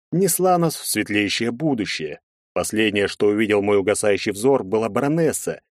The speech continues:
скачущая через скакалку в сторону столицы. Платформа, полная спящих людей, все мчалась и мчалась над бескрайней равниной. Два тела волочились за ней, иногда подскакивая на кочках или цепляясь за кусты.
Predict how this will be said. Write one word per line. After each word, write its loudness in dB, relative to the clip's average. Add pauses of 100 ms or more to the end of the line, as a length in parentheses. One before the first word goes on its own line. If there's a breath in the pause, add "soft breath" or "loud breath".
(140)
скачущая 0
через 0
скакалку 0
в -18
сторону 2
столицы. -2 (720)
Платформа, 2
полная 2
спящих 0
людей, 2 (200)
все 0
мчалась 2
и -8
мчалась 0
над -4
бескрайней 0
равниной. 0 (460)
Два 2
тела 4
волочились 0
за -2
ней, 0
иногда -2
подскакивая 0
на -4
кочках 0
или 2
цепляясь 2
за -4
кусты. -4